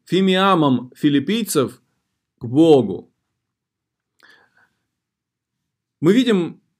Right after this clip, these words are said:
вот проявление зрелости у филиппийцев. Мы видим то, что Павел отмечает это.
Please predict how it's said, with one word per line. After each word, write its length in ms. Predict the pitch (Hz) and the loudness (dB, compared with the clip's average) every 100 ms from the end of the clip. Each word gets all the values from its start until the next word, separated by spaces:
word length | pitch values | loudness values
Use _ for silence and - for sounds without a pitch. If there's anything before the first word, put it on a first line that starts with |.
| _ - | _ -10
вот 500 | 127 147 160 - - | -2 0 0 -4 -4
проявление 540 | 160 180 190 190 170 | 0 2 4 2 2
зрелости 880 | 135 185 202 147 - 131 110 104 - _ _ _ _ | 2 2 2 0 -2 0 0 -2 -10 _ _ _ _
у 500 | 208 - 147 147 127 | -20 -6 -4 -2 -4
филиппийцев. 840 | - 147 147 143 131 123 92 73 _ _ | -4 -2 0 2 0 -2 -8 -14 _ _
Мы 120 | 131 | 0
видим 260 | 147 151 147 | 2 2 0
то, 120 | 170 | -2
что 160 | 165 160 | -2 -2
Павел 300 | 160 151 147 | 0 2 2
отмечает 680 | 143 156 - 180 175 165 131 | -2 -8 -6 -4 -2 -2 -4
это. 380 | 107 98 - | -6 -8 -14